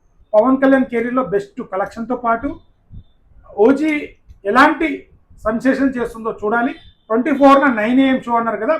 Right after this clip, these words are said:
but ఇప్పుడు చేంజ్ అయింది, టెన్ ఏఎం కి మార్చారు. So, ఇది మరి ఇప్పుడు అమెరికాలో ఒకవేళ క్యాన్సిల్ అయితే ఎఫెక్ట్,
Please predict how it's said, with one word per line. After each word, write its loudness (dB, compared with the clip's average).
but -4
ఇప్పుడు -10
చేంజ్ -6
అయింది, -10
టెన్ 8
ఏఎం 6
కి 2
మార్చారు. 0
So, 0
ఇది -2
మరి 0
ఇప్పుడు 0
అమెరికాలో 0
ఒకవేళ 0
క్యాన్సిల్ -6
అయితే -10
ఎఫెక్ట్, 0